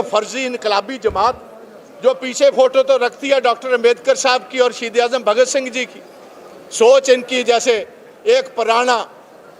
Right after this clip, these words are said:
ایک کہاوت تھی کہ چہرے نورانی ہیں مگر کرتوت ان کی کافرانوں والی، کافروں والی کرتوت ہے، چہرے نورانی ہیں، بڑی بڑی کرسیوں پر بیٹھے ہیں۔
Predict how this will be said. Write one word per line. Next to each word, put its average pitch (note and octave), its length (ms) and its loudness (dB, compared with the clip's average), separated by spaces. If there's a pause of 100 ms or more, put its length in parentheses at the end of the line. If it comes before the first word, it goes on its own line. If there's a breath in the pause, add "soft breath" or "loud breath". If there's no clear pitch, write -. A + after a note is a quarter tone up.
(680)
ایک A#3+ 260 0
کہاوت B3 560 -2
تھی B3+ 220 -4
کہ B3 160 -2
چہرے C4 380 2
نورانی A3+ 580 0
ہیں A#3+ 220 -2 (520)
مگر B3+ 260 0
کرتوت C#4 680 -4
ان C#4 100 -4
کی C4+ 180 -8
کافرانوں F#3+ 680 -2
والی، C#3+ 220 -6 (340)
کافروں A#3 400 -2
والی A3+ 220 0
کرتوت A3 520 -6
ہے، A3 120 2
چہرے A3+ 280 -2
نورانی G#3+ 520 -2
ہیں، A3 100 0 (320 loud breath)
بڑی B3+ 220 0
بڑی B3 220 0
کرسیوں A#3 420 -8
پر A3+ 180 -4
بیٹھے G3+ 360 0
ہیں۔ G3+ 140 -4